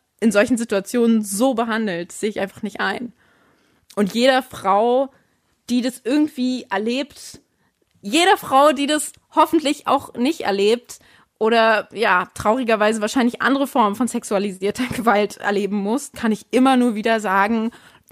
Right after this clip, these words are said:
ihr seid definitiv nicht allein damit.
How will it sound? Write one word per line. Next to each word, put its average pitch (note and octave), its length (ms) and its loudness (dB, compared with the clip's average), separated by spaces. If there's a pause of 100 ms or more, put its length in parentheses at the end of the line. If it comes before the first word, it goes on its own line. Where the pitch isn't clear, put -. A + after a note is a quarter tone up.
ihr A#3 160 0
seid A3+ 280 2 (120)
definitiv D4+ 760 2
nicht C4 180 -2
allein G3 320 0
damit. C#4+ 500 -4